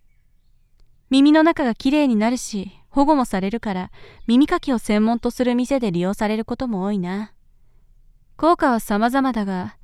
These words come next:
今私が手に持っているものは私が調合したもので、耳の保護と心の安らぎの効果を追加した、ま、言ってしまえばごく一般的なものだ。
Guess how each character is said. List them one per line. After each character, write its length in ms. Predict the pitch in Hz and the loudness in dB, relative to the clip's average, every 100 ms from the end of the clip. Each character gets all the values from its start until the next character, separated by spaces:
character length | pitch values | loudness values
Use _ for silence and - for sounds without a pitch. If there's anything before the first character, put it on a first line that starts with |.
| - _ | -20 _
今 220 | 254 269 | 2 4
私 360 | 208 190 208 240 | 4 2 -2 0
が 100 | 240 | 0
手 120 | 262 | 2
に 120 | 277 | 2
持 80 | 208 | 0
っ 60 | 196 | -2
て 160 | 190 | -2
い 80 | 185 | -2
る 100 | 175 | -2
も 120 | 175 | -2
の 100 | 175 | -4
は 180 | 202 185 | -4 -4
私 320 | 170 196 - | -6 -6 -4
が 80 | 240 | -4
調 220 | 240 247 | -2 -2
合 140 | 247 254 | -2 -4
し 40 | |
た 160 | - 262 | -4 -4
も 100 | 262 | -2
の 120 | 269 | -4
で、 240 | 247 208 - - - - - | -6 -8 -10 -20 -20 -20 -6
耳 240 | 294 311 320 | 2 6 6
の 140 | 339 | 6
保 80 | 349 | 6
護 120 | 339 | 2
と 200 | - 208 | 0 -4
心 340 | - - 196 208 | -6 -6 -2 -2
の 100 | 220 | -2
安 280 | 214 - | -4 -2
ら 100 | 226 | -2
ぎ 140 | 233 247 | -2 -4
の 100 | 254 | -4
効 200 | 285 294 | -4 -4
果 120 | 226 | -4
を 80 | 190 | -8
追 260 | - 196 | -8 -8
加 160 | 196 220 | -6 -6
し 140 | - | -8
た、 340 | - 214 214 220 - - _ _ _ _ | -8 -6 -6 -10 -18 -20 _ _ _ _
ま、 280 | 220 - - - - - - - _ - | -4 -4 -6 -14 -20 -20 -20 -20 _ -10
言 80 | 285 | -6
っ 20 | |
て 140 | 269 208 | -2 0
し 100 | 330 | 4
ま 120 | 339 | 4
え 60 | 339 | 4
ば 360 | 262 226 - - | 2 -2 -6 0
ご 120 | 254 | 0
く 140 | 262 | 2
一 100 | 208 - | 0 2
般 180 | 208 226 | 2 2
的 200 | 254 247 | 0 -2
な 80 | 262 | 0
も 120 | 262 | 0
の 60 | 262 | -2
だ。 240 | 196 - | -4 -8